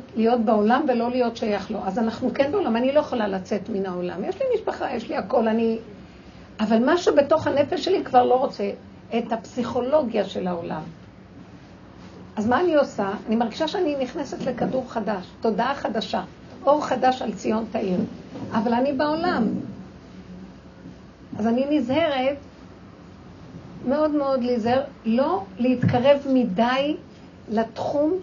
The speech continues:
לרדאר של העולם, שהוא בולע אותי.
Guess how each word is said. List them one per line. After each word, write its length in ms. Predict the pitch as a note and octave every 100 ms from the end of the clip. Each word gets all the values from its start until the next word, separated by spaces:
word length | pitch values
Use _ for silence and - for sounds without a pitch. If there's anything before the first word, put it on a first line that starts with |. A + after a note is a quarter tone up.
| - - - - - - -
לרדאר 540 | A3 G#3 G3+ A#3+ C4
של 240 | B3+ B3 G#3+
העולם, 380 | G#3+ G#3 F#3+
שהוא 220 | F#3 - F#3+ - - - - -
בולע 320 | F#3+ G3+ G3+ F3+
אותי. 340 | F3+ -